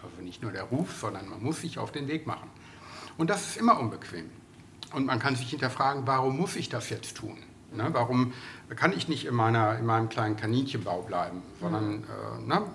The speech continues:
Speaker 1: Buddha sagt nun mal, Leben ist Leiden. Und, äh, <laughs> Clint Eastwood hat mal gesagt,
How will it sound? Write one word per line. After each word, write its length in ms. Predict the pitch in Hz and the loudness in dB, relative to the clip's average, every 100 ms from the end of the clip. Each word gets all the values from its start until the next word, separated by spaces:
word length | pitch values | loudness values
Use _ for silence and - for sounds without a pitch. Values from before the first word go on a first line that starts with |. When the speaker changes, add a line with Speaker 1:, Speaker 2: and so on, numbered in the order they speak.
| - - 113 | -12 -10 -4
Speaker 1:
Buddha 300 | 123 151 156 | 2 4 6
sagt 240 | 185 180 | 4 2
nun 100 | 147 | 0
mal, 180 | 101 90 | -2 -2
Leben 300 | 95 104 113 | -2 0 0
ist 180 | 139 - | 0 4
Leiden. 360 | 226 226 85 - - - - - - - | 4 4 -2 -6 -8 -10 -10 -18 -20 -10
Und, 460 | 107 101 92 98 110 | -6 -6 -8 -6 -2
äh, 100 | 101 95 92 90 - - - - | 0 0 -4 -6 -14 -20 -14 -6
<laughs> 400 | - 165 127 120 | 4 6 8 4
Clint 240 | 107 98 | 0 -4
Eastwood 360 | 123 123 165 123 | -2 -2 -6 -6
hat 100 | 147 | -4
mal 140 | 147 135 | 0 0
gesagt, 400 | 123 143 143 | 2 2 0